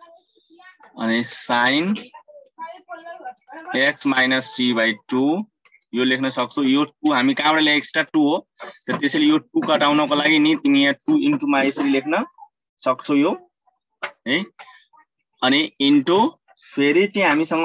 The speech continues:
अझ बाँकी छ, के बाँकी छ भने नि टू by, अ, यसलाई पनि limit लिएर लेख्न सक्छौ। यसलाई हामी चाहिँ limit लिएर लेखौँ। अ, अलिकति यही main बुझ्यो भने मलाई लाग्छ यो सक्छ होला। Limit, अ, x tends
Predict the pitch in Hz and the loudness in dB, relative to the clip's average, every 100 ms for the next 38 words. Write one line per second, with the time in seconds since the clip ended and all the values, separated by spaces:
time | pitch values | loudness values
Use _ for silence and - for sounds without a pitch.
0 | 143 143 147 165 143 143 170 160 156 - | 0 0 0 0 2 0 -2 0 -2 -2
1 | 147 147 143 151 151 139 139 160 - - | -2 -2 -2 -2 0 2 2 0 -4 -2
2 | 147 156 131 123 147 214 - - _ - | 2 2 2 2 0 -2 -6 -6 _ -20
3 | _ _ - - - 110 117 123 135 147 | _ _ -16 -14 -12 -4 -2 -2 0 0
4 | 147 160 151 147 156 147 147 143 139 139 | 2 2 4 4 2 0 0 2 0 -2
5 | 139 135 - 143 156 123 120 117 120 123 | -6 -6 -6 -6 -2 0 0 0 -2 -4
6 | 123 123 131 120 123 123 120 104 - - | -2 -2 -2 -2 0 0 -2 -4 -6 -10
7 | - - - _ - - - - _ _ | -10 -12 -18 _ -10 -10 -20 -20 _ _
8 | _ _ _ - 107 - 123 123 127 127 | _ _ _ -10 -8 -4 -2 0 0 0
9 | 143 151 143 143 127 123 131 131 127 127 | 2 2 2 2 0 -2 0 0 2 0
10 | 123 120 127 120 123 120 - 110 117 160 | 0 -2 -6 -6 -8 -6 -4 -2 -2 -4
11 | 208 110 117 143 170 - - - - _ | -8 -6 -2 0 -2 -8 -20 -20 -20 _
12 | _ _ 107 113 113 101 127 151 - - | _ _ -4 -2 -2 -4 -2 -2 -2 -6
13 | 131 127 131 | -2 -2 -2